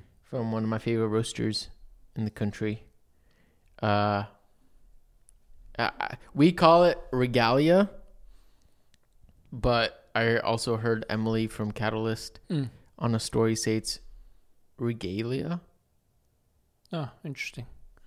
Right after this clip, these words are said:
Speaker 1: I
Speaker 2: always
Speaker 1: don't know.
Speaker 2: thought it
Speaker 1: So
Speaker 2: was
Speaker 1: I can't,
Speaker 2: Regalia.
Speaker 1: that's
Speaker 2: Yeah.
Speaker 1: what I thought also. Um, <clears throat> anyways, it's a coffee roasting company, uh, based out of New York. Uh, they had a fire
Speaker 2: Hmm.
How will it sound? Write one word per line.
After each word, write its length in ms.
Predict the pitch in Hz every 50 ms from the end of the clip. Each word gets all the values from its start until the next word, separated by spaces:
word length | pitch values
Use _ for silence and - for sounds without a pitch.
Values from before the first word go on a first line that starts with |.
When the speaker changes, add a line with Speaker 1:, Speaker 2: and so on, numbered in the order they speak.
| - - - - - -
Speaker 1:
I 100 | 113 123
Speaker 2:
always 160 | 135 135 131
Speaker 1:
don't 100 | 123 120
know. 60 | 127 127
Speaker 2:
thought 40 | 127
it 20 |
Speaker 1:
So 80 | 143 165
Speaker 2:
was 60 | 143
Speaker 1:
I 120 | 123 139 143
can't, 140 | 123 120 117
Speaker 2:
Regalia. 340 | 113 135 123 131 135 139 - - - - -
Speaker 1:
that's 160 | 135 123 135
Speaker 2:
Yeah. 60 | 131 127
Speaker 1:
what 60 | 123
I 40 | 117
thought 240 | 110 - 120 117 104
also. 460 | 92 110 117 110 - - 117 107 104 - - - - - - - -
Um, 340 | 127 123 127 127 123 85 95
<clears throat> 40 | -
anyways, 400 | 160 165 175 165 147 135 123 127
it's 140 | 131 -
a 40 | -
coffee 300 | - - 135 127 117 147
roasting 320 | 143 135 120 - - 131 113
company, 580 | - 123 117 120 127 127 120 113 113 113 - - - -
uh, 180 | 107 110 113
based 280 | 110 107 113 113 - -
out 60 | 123
of 80 | 117 117
New 120 | 117 117
York. 440 | 113 113 113 120 135 - - - - - - - - - - - - -
Uh, 320 | - 117 117 117 113 113
they 240 | 110 113 117 117 117
had 200 | 117 120 117 113
a 60 | 113
fire 540 | - - - 104 107 117 117 110 117 156 - - - - - - - _ _ _ _ _ -
Speaker 2:
Hmm. 200 | 147 135 127